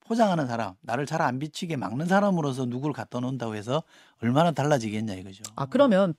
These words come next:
Speaker 2: 바뀌었다는 신호는 어떻게 우리가 뭘로 받을 수 있는가 하나 하고, 그래서 바뀐 다음에는 누구를 데리고 와야 되는가 두 가지 조언 주세요.
Speaker 1: 누군지를 제가 말씀드릴 수는 없지만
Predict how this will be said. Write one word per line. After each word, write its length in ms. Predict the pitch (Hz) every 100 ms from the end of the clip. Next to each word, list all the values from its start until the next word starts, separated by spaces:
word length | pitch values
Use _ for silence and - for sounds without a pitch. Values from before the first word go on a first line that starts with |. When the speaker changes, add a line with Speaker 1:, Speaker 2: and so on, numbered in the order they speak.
| _
Speaker 2:
바뀌었다는 1200 | - 269 _ - 370 359 320 302 294 285 277 269 262
신호는 540 | - - 440 415 381 -
어떻게 260 | - -
우리가 180 | 185 175
뭘로 320 | 180 269 330
받을 240 | 247 214 208
수 100 | 185
있는가 300 | 175 175 175
하나 240 | 180 156
하고, 340 | 147 233 302 - _
그래서 240 | - 285 311 - _ _ _ -
바뀐 460 | - - 339 339
다음에는 520 | 226 208 247 269 277 165
누구를 440 | 220 349 339 285
데리고 320 | 190 190 226
와야 160 | 214 190
되는가 260 | 180 175
두 160 | 170 180
가지 480 | 190 165 160 147 - - _
조언 260 | - 160 147
주세요. 120 | 151
Speaker 1:
누군지를 280 | 208 196 151
제가 140 | 147
말씀드릴 480 | 135 113 135 131 127
수는 180 | 127 117
없지만 420 | 101 - 123 104